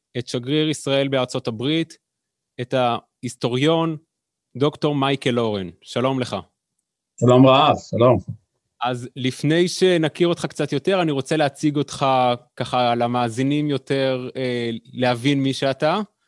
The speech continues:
Speaker 1: אה, אז אני אגיד שאתה, אה, בעל תואר ראשון בהיסטוריה במזרח תיכון מאוניברסיטת קולומביה, תואר שני ודוקטורט, אה, בהיסטוריה של המזרח התיכון מאוניברסיטת פרינסטון, ופרופסור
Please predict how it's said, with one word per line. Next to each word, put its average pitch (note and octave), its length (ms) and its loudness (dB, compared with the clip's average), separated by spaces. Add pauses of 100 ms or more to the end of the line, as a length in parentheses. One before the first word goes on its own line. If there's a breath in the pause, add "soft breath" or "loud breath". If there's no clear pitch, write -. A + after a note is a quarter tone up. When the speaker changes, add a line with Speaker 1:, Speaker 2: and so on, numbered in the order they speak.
(560)
Speaker 1:
אה, B2 260 -2 (120)
אז C3 180 -2
אני C3 460 -2 (160)
אגיד D3+ 300 -2
שאתה, D3+ 560 0 (360)
אה, B2 260 -2
בעל C#3+ 420 0
תואר C#3 280 2
ראשון C#3 300 -2
בהיסטוריה C3+ 760 -2
במזרח B2 520 -4
תיכון C3+ 340 -4
מאוניברסיטת B2+ 600 -2
קולומביה, D#3 720 0
תואר C#3 380 -2
שני C3+ 340 -4
ודוקטורט, C3 720 -2 (540 soft breath)
אה, B2 220 0
בהיסטוריה C3 500 -2
של C3+ 140 -4
המזרח B2+ 340 -2
התיכון C3 400 -4
מאוניברסיטת A#2+ 520 -6
פרינסטון, D#3 720 -2 (500)
ופרופסור C#3 1000 -2